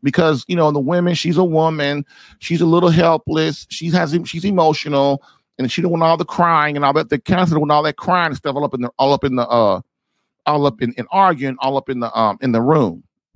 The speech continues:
So the guy automatically, for the most, most of the time, the man gets, the husband gets blamed. So that's another reason why he don't go, don't wanna go, you know. And if he did wanna go, once he gets there, he doesn't know how to act anyway.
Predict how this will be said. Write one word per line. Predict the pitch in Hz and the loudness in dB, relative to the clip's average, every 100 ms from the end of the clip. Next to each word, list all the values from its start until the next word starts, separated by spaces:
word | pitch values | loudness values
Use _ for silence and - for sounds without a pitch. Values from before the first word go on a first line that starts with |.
| - _ _ _ _ - - | -20 _ _ _ _ -20 -2
So | 180 156 123 | 2 2 0
the | |
guy | 131 196 190 156 | -2 0 0 2
automatically, | 170 165 156 185 170 151 | 0 0 0 -2 -2 -4
for | 143 143 | -2 0
the | |
most, | 147 160 - - - | 2 0 -2 -14 -8
most | - 214 208 | -2 -2 -2
of | 175 | -8
the | - | -4
time, | 175 151 147 143 _ _ - | -2 0 -2 -4 _ _ -4
the | 120 | 2
man | 156 180 160 | 2 2 0
gets, | 131 131 | 0 -2
the | 127 | 0
husband | 147 180 143 127 | 2 2 0 -2
gets | 139 - | -4 -4
blamed. | 127 127 82 - _ _ | -6 -4 -6 -16 _ _
So | - 160 | 2 4
that's | 185 123 | 4 0
another | 220 180 | -4 -4
reason | 175 - | -6 -2
why | 160 156 | -2 0
he | 165 | 2
don't | 143 127 | 0 2
go, | 190 151 - _ _ _ _ | 0 0 -4 _ _ _ _
don't | 147 147 | -6 -2
wanna | 156 185 131 | 0 0 0
go, | 107 85 - _ _ _ _ - | -2 -2 -6 _ _ _ _ -4
you | 131 | 0
know. | 127 120 | 2 0
And | 151 | -4
if | 147 | -6
he | 147 | -6
did | 117 240 180 170 | 0 2 2 2
wanna | 165 139 | 0 2
go, | 113 143 147 170 _ _ - | 2 2 2 -4 _ _ -4
once | 175 175 | -4 -2
he | 170 | -2
gets | 202 226 - | 2 0 2
there, | 160 160 | 2 4
he | 196 | 4
doesn't | 190 | 2
know | 160 | 2
how | 165 160 | 0 0
to | - | -2
act | 160 151 - | -2 -4 -8
anyway. | 175 135 90 85 | -6 -6 -6 -8